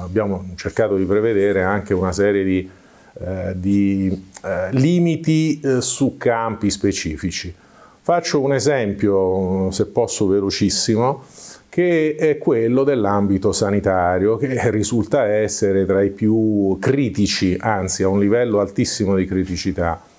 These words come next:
E, ehm, pongo un semplice esempio che io, è quello che definisco come la, eh, come nell'ambito della sanità, in ambito sanitario l'intelligenza artificiale possa assumere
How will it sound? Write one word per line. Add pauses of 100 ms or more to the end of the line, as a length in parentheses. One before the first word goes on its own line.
(580)
E,
ehm,
pongo
un
semplice
esempio
che
io,
è
quello
che
definisco
come
la,
eh,
come
nell'ambito
della
sanità,
in
ambito
sanitario
l'intelligenza
artificiale
possa
assumere